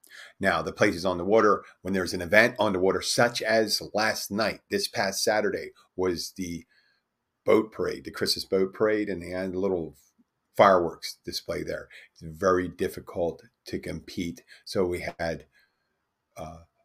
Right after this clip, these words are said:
a very busy Friday night and a very slow Saturday night. And when it's really slow, we have a tendency to walk around,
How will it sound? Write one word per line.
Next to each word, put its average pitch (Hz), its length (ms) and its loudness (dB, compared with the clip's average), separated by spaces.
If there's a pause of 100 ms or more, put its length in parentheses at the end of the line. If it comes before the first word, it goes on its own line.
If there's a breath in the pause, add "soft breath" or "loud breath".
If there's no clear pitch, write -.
(100)
a 87 60 -6
very 107 400 6
busy 95 420 4
Friday 139 400 8
night 131 460 2
and 113 120 -4
a 104 60 -4
very 113 300 -4
slow 107 320 -4
Saturday 92 440 -2
night. 78 260 -12 (300 loud breath)
And 110 140 0
when 127 80 10
it's 123 160 4
really 135 240 4
slow, 143 640 8 (1000 soft breath)
we 117 120 2
have 123 120 4
a 117 60 4
tendency 120 480 0
to 98 100 0
walk 92 380 2
around, 85 400 -8